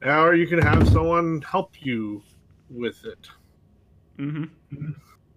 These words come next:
Speaker 1: Three, either ask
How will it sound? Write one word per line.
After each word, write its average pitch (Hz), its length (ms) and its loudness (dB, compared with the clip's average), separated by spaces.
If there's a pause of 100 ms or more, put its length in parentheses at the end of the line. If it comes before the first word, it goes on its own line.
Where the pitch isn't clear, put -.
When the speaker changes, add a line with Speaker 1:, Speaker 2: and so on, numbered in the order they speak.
(280)
Speaker 1:
Three, 190 460 0 (1200)
either 139 320 0
ask 165 280 2